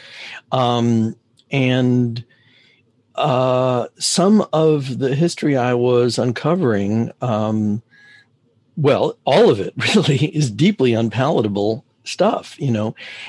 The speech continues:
And if you are from this place and you are just learning about really uncomfortable,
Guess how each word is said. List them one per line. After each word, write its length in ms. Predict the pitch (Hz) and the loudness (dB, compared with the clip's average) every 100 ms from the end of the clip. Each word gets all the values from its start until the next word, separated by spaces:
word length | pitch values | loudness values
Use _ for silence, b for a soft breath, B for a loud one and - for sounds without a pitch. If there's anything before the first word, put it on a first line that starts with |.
| B - | B -2
And 260 | 139 135 - | 0 0 2
if 260 | 165 160 | 0 2
you 200 | 165 147 | 2 2
are 180 | 131 113 | 2 0
from 600 | - - - 180 220 185 | -4 -10 -2 2 4 4
this 260 | 113 107 - | 2 0 -2
place 720 | - 90 82 82 - - - B B B - - | -8 -10 -10 -10 -10 -10 -14 B B B -12 -2
and 340 | 135 131 131 | 0 2 0
you 220 | 120 135 | 2 2
are 120 | 117 110 | 2 0
just 480 | 107 143 151 - | 0 0 0 -2
learning 640 | 113 117 135 143 123 110 98 | -2 0 0 2 2 0 -2
about 600 | 120 107 104 101 98 - | -4 -2 -2 -2 -4 -6
really 760 | - 156 170 - 143 123 107 - B B _ | -8 -4 -2 0 2 0 -2 -6 B B _
uncomfortable, 880 | 135 120 - 143 - 120 120 110 | -4 -2 -2 -4 -4 -2 0 0